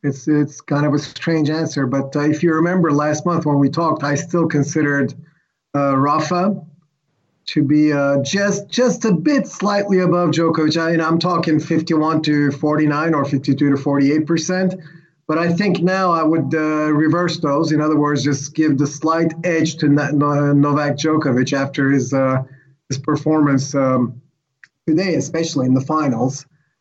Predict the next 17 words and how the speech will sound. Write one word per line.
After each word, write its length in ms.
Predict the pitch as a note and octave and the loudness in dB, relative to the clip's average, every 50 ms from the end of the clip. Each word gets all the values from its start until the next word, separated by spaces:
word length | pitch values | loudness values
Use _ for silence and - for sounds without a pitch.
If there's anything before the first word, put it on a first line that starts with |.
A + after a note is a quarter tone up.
| _ _ _ _ - | _ _ _ _ -2
against 360 | D3 C3+ D#3 D#3 D3 D3 - | 0 2 2 2 0 -2 -2
Tsitsipas. 680 | - D3+ C3+ - - D3 - D3 D3 D3+ E3 D#3+ - - - | -2 -2 -2 0 0 0 0 0 0 -2 -2 -2 -4 -6 -4
And, 720 | F3+ E3 D#3+ D#3+ E3 D#3+ D#3+ D#3 D#3 D#3+ F3 E3+ E3 C#3+ | -2 -2 0 0 2 2 4 4 4 2 2 2 4 4
but 180 | C3+ E3 D#3+ D#3+ | 2 2 2 2
more 260 | E3+ F3+ G#3 A3+ A3 | 2 2 2 2 2
importantly, 560 | G#3 F#3 - F3 G3+ G#3+ A3 F#3 F3+ F3 E3+ D3+ | 2 0 0 0 0 0 2 2 2 2 2 2
because 480 | D#3+ D#3+ - D#3 D#3+ D#3 D#3 C#3 B2+ | 2 2 0 0 0 0 0 -2 -2
I, 260 | - - E3+ E3 E3+ E3 | -2 -2 -2 0 0 0
uh, 380 | D#3+ E3 E3 E3 E3 E3 D#3 - | 0 0 -2 0 0 0 0 0
I, 200 | E3 D#3+ D#3+ D#3+ | 0 0 2 2
what 920 | E3 E3 E3 D#3+ D#3 D3 D#3+ D#3 D3+ C#3 - C#3+ C#3 C#3+ C#3+ D3 D#3+ F3 | 2 4 4 4 4 4 4 2 2 0 -2 -6 -6 -4 -2 0 0 2
I've 180 | E3+ E3+ E3 - | 0 0 -2 -2
seen 340 | - - G3+ G#3 G#3+ G#3 - | -2 0 2 2 4 2 2
from 220 | - F3 E3 D#3 | 2 2 2 2
Nadal 580 | D#3 D#3 D3 E3 E3+ F3+ F3 E3+ D#3 D3+ D3+ D#3 | 2 2 2 2 2 2 2 2 2 0 0 0
is, 260 | D#3 D#3 D3 C3+ C#3 | 0 0 0 0 -2
uh, 440 | - - E3+ D3+ D3+ D3+ D3 C#3+ | -2 -2 -2 -2 0 0 0 -2